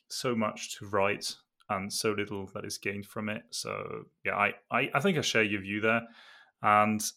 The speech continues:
I have done, uh, in the past, I've also written some U Is, uh, using C sharp code. Uh, when I, I O S for Xamarin comes to mind, where, where I've written some like that. And there are some very interesting patterns. I don't know if, if you also encounter them, like, you can,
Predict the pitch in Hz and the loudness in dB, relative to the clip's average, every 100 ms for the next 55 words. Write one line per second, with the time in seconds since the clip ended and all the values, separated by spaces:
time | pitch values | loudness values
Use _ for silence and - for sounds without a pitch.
0 | _ _ _ 127 156 208 185 175 160 - | _ _ _ 4 6 4 4 2 2 -6
1 | - - - - 160 156 190 190 131 156 | -6 -6 -6 0 0 4 4 4 2 2
2 | 147 139 131 120 127 135 127 - 120 120 | 2 2 0 0 -2 -2 -2 0 2 2
3 | 117 113 113 - - 104 101 113 110 113 | 4 4 2 -2 -2 -2 -2 -4 -6 -4
4 | 123 117 113 - _ - - 120 123 110 | -2 -2 -4 -10 _ -8 -4 0 4 2
5 | - 139 165 - - 107 101 104 - 107 | 4 0 0 -4 -2 0 0 -2 -4 -2
6 | 107 107 107 _ _ - 113 113 113 - | -2 -2 -6 _ _ 0 2 2 0 -4
7 | - - _ 127 107 104 113 120 120 120 | -10 -18 _ -4 2 4 4 0 0 -2
8 | 113 - 113 110 117 123 117 117 117 120 | -2 -2 2 4 4 0 -4 -4 -4 -4
9 | 117 - - 120 117 117 113 113 113 113 | -6 -4 -6 -4 -4 -2 -2 -2 -4 0
10 | 117 - - - - - - 113 113 117 | -2 -2 -10 -20 -20 -10 4 6 6 4
11 | - - 135 180 - 139 123 120 135 127 | 0 -2 4 4 4 0 2 4 4 4
12 | 127 113 110 - 117 - 104 98 - 113 | -2 -4 -4 0 0 0 -6 -4 -4 0
13 | 110 104 104 - - - 101 110 110 113 | 2 0 -2 -8 -16 -18 -10 -4 -2 -2
14 | - 107 107 113 110 104 104 113 113 - | -4 -4 -2 -2 -2 -4 -6 -6 -10 -6
15 | 107 | -4